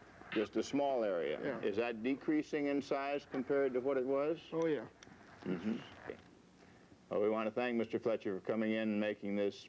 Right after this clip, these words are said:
Speaker 1: postoperative observation possible. We'll be looking at other means to improve his oral health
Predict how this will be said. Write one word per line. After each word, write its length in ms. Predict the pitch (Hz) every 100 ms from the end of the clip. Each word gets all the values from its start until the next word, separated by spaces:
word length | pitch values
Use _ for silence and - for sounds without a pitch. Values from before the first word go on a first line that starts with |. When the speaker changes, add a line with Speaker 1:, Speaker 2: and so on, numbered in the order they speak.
| -
Speaker 1:
postoperative 680 | 110 - 113 117 104 98
observation 920 | 101 101 - 92 107 104 104 98 92 90 - - -
possible. 580 | 131 139 143 131 147 127
We'll 220 | 107 104
be 340 | 98 104 104 - - - -
looking 340 | 120 123 110
at 80 | 107
other 220 | 113 107
means 380 | 113 120 120 117
to 160 | - 101
improve 720 | 95 95 - 151 123 120 110
his 320 | 107 104 98 - - - - -
oral 360 | 101 104 98
health 300 | 98 113 113